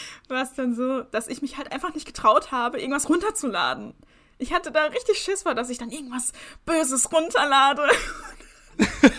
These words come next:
Da war das so ein uralter P C, der bei uns auf dem Speicher stand und eine Freundin musste das dann für mich machen und auch alle möglichen Virenprogramme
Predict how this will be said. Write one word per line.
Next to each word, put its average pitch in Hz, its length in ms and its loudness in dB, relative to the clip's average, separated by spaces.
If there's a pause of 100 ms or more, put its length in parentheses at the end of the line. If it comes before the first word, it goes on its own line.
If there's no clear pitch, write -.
(1300)
Da 453 180 2
war 427 80 6
das 440 140 4
so 427 80 0
ein 427 240 2
uralter 349 420 4
P 320 140 -4
C, 311 200 -4
der 262 120 -2
bei 240 120 -4
uns 277 160 -4
auf 311 80 -2
dem 262 80 -4
Speicher 247 520 -2
stand 214 400 -6
und 220 60 -8
eine 226 100 -6
Freundin 294 400 0
musste 294 220 0
das 277 100 -2
dann 269 120 0
für 247 100 -2
mich 240 160 2
machen 220 420 -2 (360)
und - 140 -6
auch 233 180 2
alle 247 180 2
möglichen 254 380 2
Virenprogramme 240 880 0